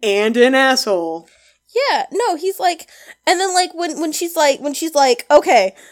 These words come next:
Speaker 2: so for the record, how she discovers Code Lyoko actually makes fucking sense," because she's like, she's like,
Speaker 1: Yeah.
Speaker 2: "Hold on, I just almost died because of this stupid fucking bullshit that you seem to know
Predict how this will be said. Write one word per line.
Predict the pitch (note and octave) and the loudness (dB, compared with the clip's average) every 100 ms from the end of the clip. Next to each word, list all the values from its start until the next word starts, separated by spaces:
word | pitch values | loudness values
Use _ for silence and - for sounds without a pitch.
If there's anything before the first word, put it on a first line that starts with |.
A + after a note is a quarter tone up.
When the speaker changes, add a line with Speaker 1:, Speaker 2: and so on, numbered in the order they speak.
| _ | _
Speaker 2:
so | - D#4+ | -4 -4
for | G4 | -2
the | F#4 | 2
record, | E4+ D4+ A3+ | 4 2 0
how | D4 | 0
she | D4 D4+ | -2 -4
discovers | C#4+ D4+ C#4 D4 | -2 0 0 0
Code | D#4 C#4 A#3+ | 0 0 0
Lyoko | A#3 A#3+ D#4+ - | -2 0 0 0
actually | A#3 - D4 | -2 -4 -6
makes | C4+ B3 - | -4 -4 -4
fucking | A#3 A3+ A#3+ | -6 -6 -8
sense," | G#3+ G#3 A#3+ | -8 -6 -8
because | - C4 B3+ | -12 -10 -8
she's | C4+ A#3 | -8 -6
like, | A3 F3+ - _ _ _ _ _ _ _ _ | -4 -4 -8 _ _ _ _ _ _ _ _
she's | - E4 | -12 -4
like, | F#4+ B4+ | -2 -2
Speaker 1:
Yeah. | - - _ _ _ _ | -4 -8 _ _ _ _
Speaker 2:
"Hold | - F4 D#4+ | 6 8 10
on, | A#3 A3 - - _ | 6 0 -8 -20 _
I | C4 D4 | 2 2
just | F4+ | 6
almost | D#4+ D4+ C#4 - - | 6 6 2 -2 0
died | A3 A#3+ C#4 D4+ D4 | 4 8 8 8 4
because | D#4+ C#4 | 0 0
of | C4 | 0
this | C#4 - | -2 -2
stupid | - B3 C4+ A#3+ | -8 -6 -8 0
fucking | C4+ C#4+ B3 | 0 0 -2
bullshit | G#3+ A3 C#4 C4 | 0 0 0 0
that | A#3 | -2
you | A3+ C4+ | -2 -6
seem | - C#4+ C#4 | -4 -4 -4
to | C4+ | 0
know | A#3+ A#3+ | 2 2